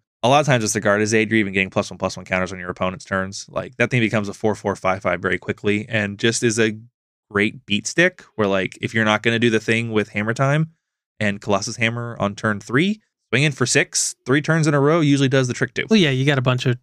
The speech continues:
Speaker 2: cheap or free artifacts in the deck.
Speaker 1: Yeah.
Speaker 2: So
Speaker 1: Like,
Speaker 2: it's
Speaker 1: it, it, I mean, it almost, it's guaranteed to replace itself, and it just grows so stinking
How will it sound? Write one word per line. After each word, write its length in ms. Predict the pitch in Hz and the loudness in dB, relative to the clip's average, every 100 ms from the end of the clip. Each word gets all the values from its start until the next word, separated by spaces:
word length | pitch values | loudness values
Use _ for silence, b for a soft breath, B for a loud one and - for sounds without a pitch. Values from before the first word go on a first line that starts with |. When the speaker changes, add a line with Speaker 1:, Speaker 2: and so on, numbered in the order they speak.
| _ | _
Speaker 2:
cheap 300 | - 147 127 | 2 2 4
or 140 | 135 | 2
free 300 | 127 143 127 | 2 2 2
artifacts 560 | 120 123 123 127 123 - | 2 2 2 2 0 0
in 80 | 127 | 2
the 80 | 127 | 2
deck. 320 | 127 127 - | 2 -2 -4
Speaker 1:
Yeah. 140 | 113 - _ | -4 -4 _
Speaker 2:
So 160 | - 117 | -2 0
Speaker 1:
Like, 160 | 123 127 | 2 2
Speaker 2:
it's 160 | 127 B - | 0 B -2
Speaker 1:
it, 100 | 156 | 0
it, 80 | 147 | 2
I 40 | |
mean, 200 | 147 156 | 2 2
it 80 | 147 | 2
almost, 240 | 165 180 - | 2 2 2
it's 100 | 139 | 0
guaranteed 460 | - 160 175 170 170 | 2 2 2 2 2
to 40 | |
replace 300 | 165 135 127 | 2 2 0
itself, 420 | 123 104 110 - - _ _ _ _ 117 | 0 0 0 -2 -16 _ _ _ _ 0
and 340 | 110 107 104 | 2 2 2
it 160 | 104 101 | 0 2
just 380 | 110 101 - 135 | 0 0 -6 -18
grows 680 | - 110 104 95 92 - - 78 | -4 0 2 2 -2 -4 -10 -14
so 760 | - - 95 92 64 - 127 _ | -10 -2 0 0 -4 -8 -12 _
stinking 640 | - - 87 - - | -6 -4 -4 -6 -14